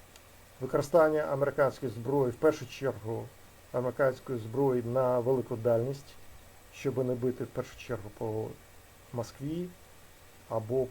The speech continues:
по ключовим об'єктам на російській території, тому що він боявся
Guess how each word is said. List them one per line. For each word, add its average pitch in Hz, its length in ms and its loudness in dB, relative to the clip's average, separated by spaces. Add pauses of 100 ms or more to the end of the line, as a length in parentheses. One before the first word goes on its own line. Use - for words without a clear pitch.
по 127 300 0
ключовим 127 560 -2 (100)
об'єктам 113 560 -4 (1400)
на 123 100 -2
російській 117 420 -6
території, 156 720 -4 (1200)
тому 190 400 0
що - 260 -4
він 165 200 0 (180)
боявся 127 840 0